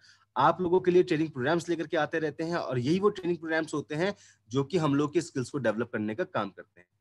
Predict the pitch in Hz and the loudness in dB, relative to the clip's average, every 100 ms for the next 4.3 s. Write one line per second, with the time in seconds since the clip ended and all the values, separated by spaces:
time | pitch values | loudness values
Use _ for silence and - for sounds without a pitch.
0 | _ _ _ - 110 110 - 180 165 165 | _ _ _ -8 -6 -4 -2 -2 0 0
1 | 170 165 160 160 139 117 107 120 135 127 | 0 0 -2 0 -2 -2 -2 -2 -2 -4
2 | 123 170 160 165 160 143 151 160 127 131 | -2 -2 0 -2 -4 -6 -4 -2 -2 -2
3 | 147 147 143 135 147 147 139 143 143 139 | -6 -4 -4 -4 -4 -4 -2 -4 -2 -2
4 | 139 139 | -2 -2